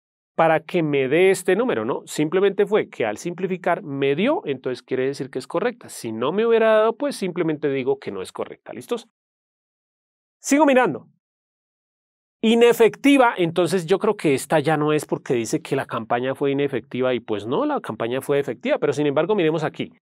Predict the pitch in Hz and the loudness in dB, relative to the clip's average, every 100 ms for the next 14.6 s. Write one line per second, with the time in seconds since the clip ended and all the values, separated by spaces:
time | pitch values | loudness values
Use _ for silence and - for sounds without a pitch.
0 | _ _ _ - 190 185 196 185 185 175 | _ _ _ 2 2 4 2 2 2 2
1 | 180 220 302 277 196 208 - 135 123 147 | 2 4 4 4 4 2 0 -2 0 -2
2 | 147 - 151 135 156 226 302 302 294 277 | -2 0 0 2 4 6 6 4 2 0
3 | 285 240 196 202 208 - - 190 196 202 | 2 2 2 0 -4 -6 -2 2 4 2
4 | 202 185 156 185 180 - 185 190 240 139 | 0 -2 -2 -2 0 0 0 2 2 2
5 | - - 117 123 165 220 - _ _ _ | -4 -10 -4 0 2 2 0 _ _ _
6 | _ _ _ _ _ 135 139 165 269 247 | _ _ _ _ _ -4 -2 0 2 4
7 | 156 120 147 151 151 147 - - _ _ | 2 2 0 0 0 -2 -4 -18 _ _
8 | _ - 135 135 185 214 254 240 - 208 | _ -6 -2 0 2 4 4 2 2 2
9 | 208 - _ _ _ 143 151 156 147 185 | 2 -2 _ _ _ -6 -2 0 0 2
10 | 196 247 - _ _ _ _ _ - 127 | 2 0 -8 _ _ _ _ _ -8 -2
11 | 127 120 120 120 139 208 165 156 131 110 | -2 -2 -4 -2 -2 -2 0 -2 -4 -2
12 | 196 151 101 104 127 147 160 127 - 156 | -2 -2 -6 -4 -4 -6 -8 -6 -4 -2
13 | 170 190 - 123 120 113 98 95 101 - | -4 -6 -8 -8 -8 -8 -8 -12 -10 -12
14 | - - 107 - 214 - | -12 -16 -8 -6 -6 -10